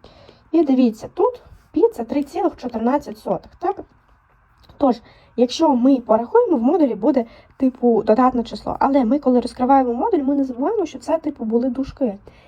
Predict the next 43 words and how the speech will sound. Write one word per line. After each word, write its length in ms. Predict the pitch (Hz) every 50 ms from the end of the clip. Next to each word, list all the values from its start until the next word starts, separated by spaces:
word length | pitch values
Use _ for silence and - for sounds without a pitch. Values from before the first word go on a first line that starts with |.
| _ _ -
І 80 | 247 247
коли 320 | - 294 311 349 370 339
ми 160 | 277 285 302
їх 280 | 294 262 285 302 285 -
приберемо 600 | - - 240 214 233 240 247 254 302 359 466 480
через 360 | - 311 294 285 277 269 -
мінус, 500 | 262 277 294 320 339 302 262 226 214 -
що 220 | - - - 226 247
стоїть 380 | - - 226 247 254 240 -
перед 280 | - 226 240 233 214 220
модулем, 420 | 233 269 427 427 302 240 208 208 - - - - - _ _ -
у 40 | 247
нас 160 | 285 330 -
вони 200 | 262 262 277 285
розкриються 560 | 247 247 247 - - 254 294 339 330 - 254
з 100 | 240 -
іншим 340 | - 254 285 285 - 277 240
знаком, 420 | 247 247 269 262 247 247 - 214
тобто 200 | 208 - - -
буде 200 | 220 220 220 226
мінус 460 | 226 254 277 269 254 233 180 - - -
пі 300 | _ - 262 294 320 -
і 120 | - 233 226
мінус 380 | 226 240 254 247 240 220 220
два. 320 | 214 - 214 208 208 190 - - - - - - - -
Пі 140 | 269 285
скорочується, 640 | 277 - - 220 240 302 392 392 - 269 254 - -
лишається 440 | 220 226 226 254 254 277 277 - 233
мінус 380 | 226 247 254 269 262 247 233 233
два, 340 | - 226 240 226 202 185
тобто 300 | 190 - 196 202 - -
варіант 320 | 214 208 220 226 247 233 240
відповіді 380 | 233 233 - 220 214 208 220
Г. 200 | 226 233 240 - - - - - - - - - _ _
І 100 | - 233
останнє 380 | 247 262 - 262 262 254 240 240
завдання, 480 | 233 233 226 - 262 381 440 415 370 294
значить, 420 | 285 254 240 - 254 233 - -
е, 200 | 226 220 214 214
що 160 | 214 269 254
ми 120 | 240 226 214
маємо 300 | 208 202 202 196 196 202
тут? 200 | - - -